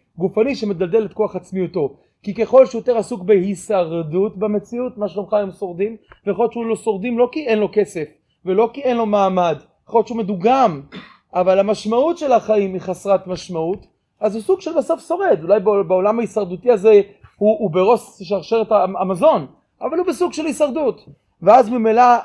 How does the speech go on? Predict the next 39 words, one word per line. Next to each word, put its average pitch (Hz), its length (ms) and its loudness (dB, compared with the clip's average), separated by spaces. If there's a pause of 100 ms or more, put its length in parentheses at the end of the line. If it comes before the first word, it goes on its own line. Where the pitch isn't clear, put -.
כוח 226 280 0
העצמיות 226 480 -2
שלו 220 180 -2
נחלש, 220 540 0
כי - 80 -12
הוא 196 80 -4
לא 226 120 4
פועל 240 140 2
מבפנים 208 540 -4
החוצה, 220 540 0 (260)
הוא 196 120 -2
לא 220 160 4
פועל 233 180 4
משמו 214 460 0
העצמי 208 320 0
של 208 220 -2
מי 226 340 2
אתה, 220 340 2 (260)
מה 214 240 4
עניינך, 208 440 0 (560)
אלא 269 140 4
הוא 330 80 2
מגיב 370 300 2
למציאות 359 500 -2
המשתנה 285 500 0
והמתהווה, 262 540 2 (300)
ודואג 214 420 6
להיות 226 200 2
תמיד 214 260 -4
ראשון 214 320 -4
בשרשרת 196 500 -6
המזון, 151 380 -6 (360)
או 165 140 6
עד 165 80 4
כמה 208 260 4
שאפשר 196 360 0
גבוה 180 260 6
בשרשרת 170 580 -2
המזון. 131 340 -6